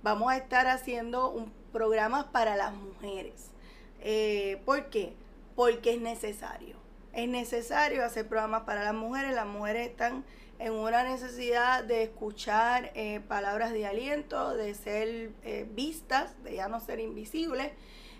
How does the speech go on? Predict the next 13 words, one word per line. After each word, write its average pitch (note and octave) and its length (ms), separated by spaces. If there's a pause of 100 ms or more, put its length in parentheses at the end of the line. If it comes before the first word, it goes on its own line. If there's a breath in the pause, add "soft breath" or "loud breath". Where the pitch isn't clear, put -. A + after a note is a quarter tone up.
Eh, A3 380
y A#3+ 80
no A#3+ 180
solo D4 320
vistas D4 420
por, A3+ 360
¿verdad?, A3+ 380
lo A3+ 160
que G#3 320
es A#3 180
el, A#3+ 300
el G#3+ 260
capital B3 720